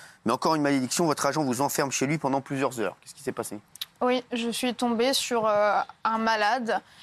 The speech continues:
Speaker 2: C'était, euh, sur book point F R et d'ailleurs, il y avait eu aussi beaucoup de, de gens qui ont été, euh, séquestrés. Même il y a eu des, des crimes, hein, sur, euh, sur book point F R.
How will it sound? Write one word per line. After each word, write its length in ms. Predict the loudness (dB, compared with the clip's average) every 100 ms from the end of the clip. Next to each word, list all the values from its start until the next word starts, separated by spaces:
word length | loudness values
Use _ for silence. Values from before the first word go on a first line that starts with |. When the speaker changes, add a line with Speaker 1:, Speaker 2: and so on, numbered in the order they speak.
| -12
Speaker 2:
C'était, 360 | -6 -4 0 2
euh, 280 | 2 2 0
sur 200 | 0 0
book 200 | -2 -2
point 200 | 0 0 0
F 80 | 0
R 160 | 2
et 80 | 2
d'ailleurs, 280 | 2 2 2
il 60 |
y 60 | 0
avait 180 | 0 0
eu 80 | 0
aussi 440 | 2 0 0 0
beaucoup 400 | -2 -2 -2 -2
de, 320 | 0 2 2 0
de 160 | 0
gens 240 | 0 0 -2
qui 220 | -4 -2
ont 160 | -2
été, 340 | -2 -2 0 2
euh, 140 | 2
séquestrés. 640 | 0 -2 -2 -2 -2 0 0
Même 200 | 0 0
il 40 |
y 40 | 0
a 120 | 0
eu 60 |
des, 200 | 0 -2
des 120 | -2 -4
crimes, 360 | -2 0 2
hein, 320 | 2 2 0
sur, 240 | -2 0 0
euh, 220 | 2 0
sur 160 | 0 -2
book 140 | -4 -2
point 180 | 0
F 100 |
R. 20 | 0